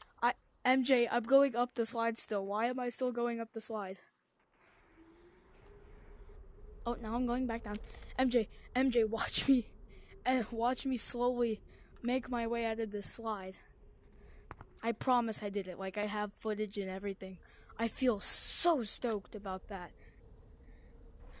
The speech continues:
I did it. So I think I know what to do. Hold on. I did kinda duck, but, you know. So you, like, start right here.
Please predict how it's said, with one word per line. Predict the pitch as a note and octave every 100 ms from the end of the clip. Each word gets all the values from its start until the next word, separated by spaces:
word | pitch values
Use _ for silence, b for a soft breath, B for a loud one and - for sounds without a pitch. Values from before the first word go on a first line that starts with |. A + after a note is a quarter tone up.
| B
I | B3+
did | A#3+ G#3+ D#4 E4
it. | B3+ G3 - - - - - B B B B - - - - - - - - -
So | - -
I | B3+
think | A#3+ D#4 D4+
I | C4+
know | C4
what | A#3+ A3+
to |
do. | G#3 G3+ F#3+ F3+
Hold | - A#3+ A#3
on. | G#3 - - B B
I | A#3
did | B3 D#4+ E4+
kinda | D#4 D4 A#3+
duck, | G3+ G3+ A3+ D4 - - A#3
but, | A3 G#3+ G#3 G#3 -
you | A#3 A3+
know. | F#3 F3 - - - - - - - - - - - - - - - B B B B -
So | - B3+
you, | C#4 D#4+ D#4
like, | C4 A#3+
start | - C4 - G#3+
right | A#3 B3
here. | - A#3+ G#3+ F3